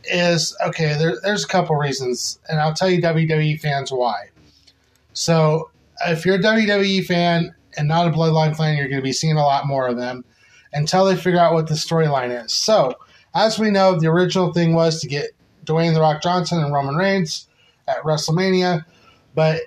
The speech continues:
the reason why they're going on both shows is 'cause Roman Reigns obviously has both titles, the W W E Championship and the Universal Championship.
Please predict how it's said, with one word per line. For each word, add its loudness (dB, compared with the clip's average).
the 0
reason 2
why 4
they're 2
going 2
on 0
both 0
shows 0
is -4
'cause -2
Roman -2
Reigns 0
obviously -2
has -2
both -4
titles, 0
the -6
W -2
W -6
E -4
Championship -2
and 0
the -2
Universal -4
Championship. -6